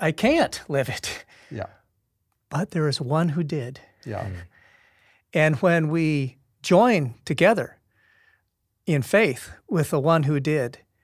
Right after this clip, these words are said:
Speaker 1: and, uh, follow his model and live out our life in the power of the cross and the power of the resurrection, the power of the Holy Spirit, it's the one who did live the life in front of us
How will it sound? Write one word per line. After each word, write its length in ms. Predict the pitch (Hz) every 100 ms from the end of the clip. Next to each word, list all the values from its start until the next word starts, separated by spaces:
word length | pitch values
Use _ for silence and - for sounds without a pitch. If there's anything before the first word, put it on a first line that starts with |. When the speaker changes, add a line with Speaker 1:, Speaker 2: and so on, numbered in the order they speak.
| _ _ _ _ _
Speaker 1:
and, 360 | 170 139 127 - - - _ _ _ -
uh, 200 | 143 127
follow 380 | - 156 180 185
his 220 | 175 -
model 440 | 160 156 127 123 - - _ _ _
and 200 | 165 131
live 200 | 151 175
out 240 | 160 160
our 140 | 165 135
life 320 | 131 127 135 -
in 180 | 160 131
the 80 |
power 520 | 120 - - 262 143 117
of 160 | 143
the 60 | 131
cross 380 | - 127 113 -
and 80 |
the 40 | 113
power 320 | - 202 294
of 80 | 180
the 80 | 117
resurrection, 680 | 113 117 151 170 - - 180 _ _ - - _
the 40 |
power 240 | - 208 214
of 60 |
the 60 | 135
Holy 200 | 123 117
Spirit, 400 | - - 113 - _ - _ -
it's 180 | 160
the 100 | - 165
one 240 | 240 311
who 120 | 262
did 320 | 180 226 320
live 380 | 180 175 170 143 -
the 200 | 160 147 139 -
life 420 | 151 139 135 143 - - - _
in 140 | 165
front 260 | 147 175 202
of 60 |
us 260 | 117 113 -